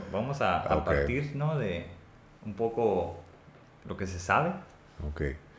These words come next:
Speaker 2: A lo que yo tengo entendido, siempre ha habido la, la, ¿cómo se dice? No es rivalidad, como la que, diferenciación
Speaker 1: Ujú.
Speaker 2: del Halloween y el Día de los Muertos, ¿no?
Speaker 1: Ah, bueno, ok.
Speaker 2: Entonces,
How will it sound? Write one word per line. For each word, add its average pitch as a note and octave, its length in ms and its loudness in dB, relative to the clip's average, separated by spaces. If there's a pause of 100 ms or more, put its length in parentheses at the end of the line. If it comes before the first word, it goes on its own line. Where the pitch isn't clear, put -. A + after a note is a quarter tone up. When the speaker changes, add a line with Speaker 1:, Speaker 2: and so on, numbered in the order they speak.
(560)
Speaker 2:
A - 100 8
lo G#2+ 100 10
que G#2 80 6
yo A#2+ 140 6
tengo D#3 160 8
entendido, A2+ 500 4 (640)
siempre G#2 400 2
ha - 20 10
habido G#2+ 220 8
la, F2 340 6
la, D#2+ 380 0 (1040)
¿cómo F#2 140 -10
se F2 120 -6
dice? E2 220 -4 (300)
No A2+ 160 -2
es D3 100 -2
rivalidad, G2+ 540 4
como F2 200 0
la E2+ 180 2
que, D#2+ 240 0
diferenciación F2+ 800 -2
Speaker 1:
Ujú. A#2 760 -10
Speaker 2:
del E2+ 320 0
Halloween F#2 600 0
y F2 40 -2
el D#2 100 -2
Día D#2+ 100 0
de E2 60 2
los D2+ 200 -6
Muertos, D#2+ 520 -6 (100)
¿no? D3 140 -2 (240)
Speaker 1:
Ah, A#2+ 220 0
bueno, G#2 160 -6 (100)
ok. F#2+ 160 -6
Speaker 2:
Entonces, G#2 340 0